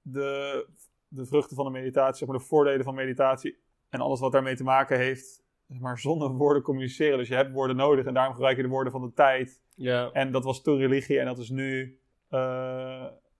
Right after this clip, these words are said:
Speaker 1: zeg maar, wifi, Google en internet. Zeg maar, dan, dan gebruik je die termen om, weet ik veel, voorbeelden te geven,
Speaker 2: Ja,
Speaker 1: zeg maar.
Speaker 2: ja, ja,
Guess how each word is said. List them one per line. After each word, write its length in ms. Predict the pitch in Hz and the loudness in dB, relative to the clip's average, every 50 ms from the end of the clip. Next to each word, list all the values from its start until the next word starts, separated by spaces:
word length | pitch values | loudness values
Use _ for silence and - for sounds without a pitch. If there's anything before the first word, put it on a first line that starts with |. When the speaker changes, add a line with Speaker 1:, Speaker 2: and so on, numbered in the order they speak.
| _ _ | _ _
Speaker 1:
zeg 160 | _ - 135 | _ -16 -14
maar, 500 | 131 135 135 131 131 131 131 131 135 135 123 | -10 -8 -6 -6 -6 -6 -6 -6 -6 -6 -6
wifi, 400 | 131 135 123 - 139 135 131 123 | -6 -6 -6 -4 -4 -4 -4 -4
Google 420 | 120 135 135 127 139 135 135 135 135 | -4 -4 -2 -2 -2 -2 -2 -4 -6
en 80 | 127 131 | -8 -8
internet. 680 | 139 147 147 - 143 135 131 127 131 127 127 - - _ _ _ - | -8 -8 -6 -4 -4 -4 -4 -6 -10 -12 -14 -18 -20 _ _ _ -18
Zeg 160 | 139 127 127 | -16 -12 -8
maar, 220 | 127 135 131 131 | -8 -6 -6 -4
dan, 160 | 127 135 131 135 | -4 -6 -6 -6
dan 160 | 135 139 131 | -8 -12 -12
gebruik 280 | - - 131 139 139 135 | -4 2 4 4 4 4
je 60 | 135 | 0
die 140 | 135 131 127 | -6 -6 0
termen 340 | 131 139 131 127 123 123 120 | 2 2 4 2 2 -4 -8
om, 300 | 120 120 120 120 113 113 | -12 -12 -14 -14 -16 -14
weet 100 | 123 120 | -12 -12
ik 120 | 120 113 | -12 -10
veel, 120 | - 139 123 | -10 -12 -8
voorbeelden 460 | - - 135 123 113 117 117 117 117 | -4 -2 0 0 0 -2 -4 -6 -6
te 80 | - 127 | -12 -16
geven, 340 | - - 120 - 123 - 135 | -20 -20 -18 -16 -12 -6 -2
Speaker 2:
Ja, 160 | 127 127 127 | 0 0 0
Speaker 1:
zeg 100 | 139 123 | 0 -2
maar. 160 | 120 120 123 | -4 -8 -6
Speaker 2:
ja, 140 | 131 127 127 | -4 -4 -4
ja, 320 | 127 123 120 120 117 117 | -4 -4 -4 -4 -4 -4